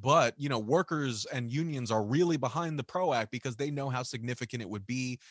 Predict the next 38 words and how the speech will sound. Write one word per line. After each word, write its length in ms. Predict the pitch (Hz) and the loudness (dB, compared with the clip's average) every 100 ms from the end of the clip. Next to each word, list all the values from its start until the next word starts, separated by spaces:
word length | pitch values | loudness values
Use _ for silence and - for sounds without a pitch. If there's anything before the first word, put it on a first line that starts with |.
| - - | -20 -12
and 100 | 104 | -6
how 180 | 107 131 | -2 0
much, 640 | 123 117 120 117 - - - | 0 -2 0 0 -2 -8 -4
uh, 360 | 117 110 104 95 | -2 -2 -2 -4
more 440 | 117 120 127 135 | -6 -4 0 0
power 380 | - 123 123 127 | -2 -2 -2 -2
they 200 | 113 117 | -2 -2
would 160 | 117 110 | -4 -4
have, 480 | 113 107 104 101 - - _ _ - | -4 -2 -4 -6 -12 -20 _ _ -4
uh, 220 | 113 110 - | -2 -2 -2
in 200 | 156 165 | -2 0
the 120 | 139 113 | -2 0
workplace 800 | 123 117 _ - 107 101 101 - | -2 -2 _ -6 -4 -2 -6 -8
and 200 | 127 113 | -6 -4
with 160 | 123 160 | -4 -2
their 160 | 127 | -2
organizing 640 | - 113 110 104 101 110 107 | -2 -2 -2 -2 -4 -6 -6
if 180 | 127 - | -6 -6
it 60 | |
was 160 | 110 101 | -10 -10
passed. 480 | - 123 67 - - _ _ _ | -6 -6 -6 -12 -20 _ _ _
First 220 | 165 180 | -2 -2
thing 140 | 175 156 | -2 -2
to 60 | |
note 260 | 135 151 175 | 0 0 0
is 140 | 156 127 | -4 -4
it 80 | |
would, 240 | 139 143 135 - | -2 -2 -2 0
uh, 280 | 131 127 113 | 0 -2 -6
it 100 | 147 | -8
would 240 | 139 139 123 | -6 -4 -4
repeal 380 | 131 151 156 131 | -4 -4 -4 0
right 240 | 131 135 | 0 0
to 80 | 131 | -2
work 260 | 131 123 - _ | 0 -2 -4 _
nationwide, 540 | 127 127 127 110 92 - _ - - _ 107 | -6 -4 -4 -6 -8 -10 _ -20 -20 _ -4
right? 160 | 107 123 | -2 0
That 220 | 135 180 | 2 2